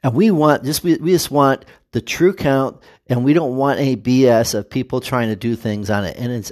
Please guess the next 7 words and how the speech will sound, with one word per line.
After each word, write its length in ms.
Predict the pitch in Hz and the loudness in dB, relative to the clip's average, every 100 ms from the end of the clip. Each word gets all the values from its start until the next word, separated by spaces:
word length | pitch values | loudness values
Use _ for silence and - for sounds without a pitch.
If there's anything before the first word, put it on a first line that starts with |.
| - | 0
evident. 580 | 139 113 95 - - - _ _ _ _ _ _ _ _ _ _ _ _ 151 | 0 0 -6 -14 -18 -20 _ _ _ _ _ _ _ _ _ _ _ _ 0
And 120 | 135 | 2
the 40 | |
thing 220 | - 196 | 2 2
is, 180 | 175 127 | 2 0
Democrats 720 | - 185 208 - 135 113 - - _ - | 2 2 2 0 2 2 0 -16 _ -4
think 220 | 143 | -4